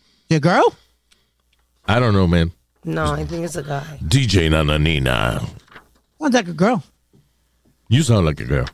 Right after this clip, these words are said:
Speaker 2: Elizabeth, saludos, Elizabeth, thank you. Manuel
Speaker 1: Ay,
Speaker 2: Ramírez.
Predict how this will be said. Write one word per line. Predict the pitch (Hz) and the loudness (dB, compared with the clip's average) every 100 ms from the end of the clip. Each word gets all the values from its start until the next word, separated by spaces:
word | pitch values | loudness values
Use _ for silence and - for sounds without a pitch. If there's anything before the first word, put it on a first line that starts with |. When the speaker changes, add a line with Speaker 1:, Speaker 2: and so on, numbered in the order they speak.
| - - - - | -14 -18 -8 -2
Speaker 2:
Elizabeth, | 143 233 214 202 147 85 | 2 2 2 2 2 0
saludos, | - 139 190 185 165 | 0 2 4 4 4
Elizabeth, | 180 156 147 151 | 4 2 0 0
thank | 214 180 - | 0 0 0
you. | 113 76 - - - - | 0 0 -4 -16 -14 -2
Manuel | 101 147 185 226 | 2 2 4 2
Speaker 1:
Ay, | 208 | 2
Speaker 2:
Ramírez. | 202 220 | 2 0